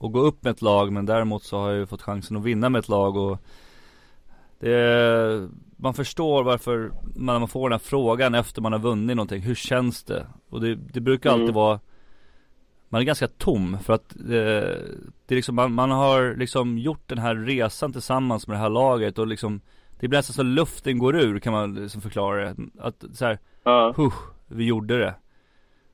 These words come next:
Speaker 1: Oftast är själva resan fram till att man har vunnit jävligt häftigt, att man står där på isen och skriker, och, och sen blir det tomt liksom, på något sätt.
Speaker 2: Men jag upplever att det är en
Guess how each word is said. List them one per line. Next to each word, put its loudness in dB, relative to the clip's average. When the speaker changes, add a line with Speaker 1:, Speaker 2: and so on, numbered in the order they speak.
Speaker 1:
Oftast -2
är 0
själva 2
resan 0
fram 2
till -2
att -4
man -2
har 0
vunnit 0
jävligt -2
häftigt, -4
att -6
man 0
står 2
där 4
på -2
isen -2
och -4
skriker, -2
och, -2
och -4
sen 2
blir 2
det -4
tomt 0
liksom, -10
på -6
något -2
sätt. -6
Speaker 2:
Men 8
jag 8
upplever 6
att 6
det 6
är 6
en 4